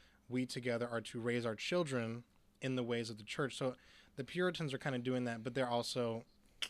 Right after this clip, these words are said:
a step above, you know, a little bit crazier. So I think it does, like you were saying, it does really very much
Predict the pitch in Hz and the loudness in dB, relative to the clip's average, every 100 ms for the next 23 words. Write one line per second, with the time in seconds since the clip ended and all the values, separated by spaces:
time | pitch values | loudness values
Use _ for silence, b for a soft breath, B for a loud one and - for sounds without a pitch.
0 | - 131 - - 127 107 104 120 120 127 | -6 -8 -4 0 0 -2 -4 0 0 0
1 | - 127 110 120 123 123 117 - - 131 | -2 -4 -4 -6 -4 -4 -4 -4 2 2
2 | 117 110 104 B B B B - - 139 | 2 -4 -4 B B B B -6 2 4
3 | 135 - - - 139 202 196 156 139 135 | 4 -2 -4 0 2 2 2 2 2 4
4 | 135 135 127 - - - 135 131 127 - | 4 4 0 -8 -10 0 2 2 -2 0
5 | 131 117 113 127 110 110 135 120 113 123 | 0 -2 0 -2 -2 0 2 2 0 0
6 | 117 117 110 - - | 0 -2 -2 -4 -8